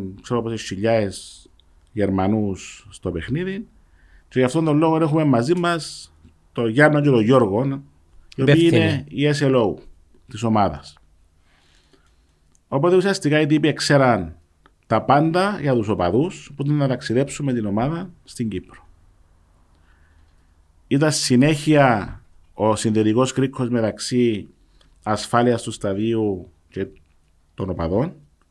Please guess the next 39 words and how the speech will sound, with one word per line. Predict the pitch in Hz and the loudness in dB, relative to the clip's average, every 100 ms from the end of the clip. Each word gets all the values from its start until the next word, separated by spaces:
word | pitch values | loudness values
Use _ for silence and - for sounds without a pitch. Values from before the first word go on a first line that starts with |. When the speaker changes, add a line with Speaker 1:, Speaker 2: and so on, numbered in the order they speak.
| _ _ _ _ _ _ _ _ _ _ | _ _ _ _ _ _ _ _ _ _
Speaker 1:
Τα | 104 | -2
λεωφορεία, | 110 - 107 117 90 | -2 -2 0 0 0
τι | 107 | -2
ώρα | 113 | -4
θα | 110 101 | -4 -2
έρθουν, | 104 - - 73 78 | -2 -4 -14 -16 -10
πότε | 98 - | -10 -8
θέλουν | - 110 | -4 -2
να | 113 | -2
περάσουν, | 110 104 113 104 - 80 76 - _ _ _ _ _ | -2 0 0 0 -8 -16 -18 -20 _ _ _ _ _
ε, | 98 98 98 - _ | -6 -4 -6 -10 _
ποια | 110 | -2
λεωφορεία | 117 113 113 113 | 0 0 -2 0
να | 117 | -2
έρθουν | 110 120 | -4 -6
πρώτα. | 110 120 110 82 76 - _ - | 0 0 0 -4 -8 -12 _ -12
Ενημερώναν | 98 101 101 113 120 | -8 -4 -2 0 0
τους | 117 | -2
οπαδούς | 113 104 110 | -2 0 -2
τους | - 113 | -6 -8
συνέχεια | - 117 117 - 123 120 127 127 - _ | -2 0 0 0 0 2 0 -4 -14 _
τι | - 120 131 135 - | -6 -4 -2 -4 -8
θα | - 113 | -8 -4
κάνετε | 113 127 127 | 0 2 2
όταν | 123 | 0
πάτε | 117 127 | 0 -4
στο | 135 139 | -2 0
γήπεδο, | 135 120 92 73 - - _ _ _ _ | 2 2 0 -2 -10 -20 _ _ _ _
πού | 120 | 0
είναι | 120 | 2
να | 123 | 2
πάει | 120 | 0
το | 120 127 | 0 0
λεω-, | 127 | 0
πού | 127 | 0
να | 123 120 | 0 0
σταματήσει | - 120 110 110 | -4 -2 -2 -2
το | 120 | -2
λεωφορείο, | 123 120 117 123 104 85 | -2 0 0 2 0 -4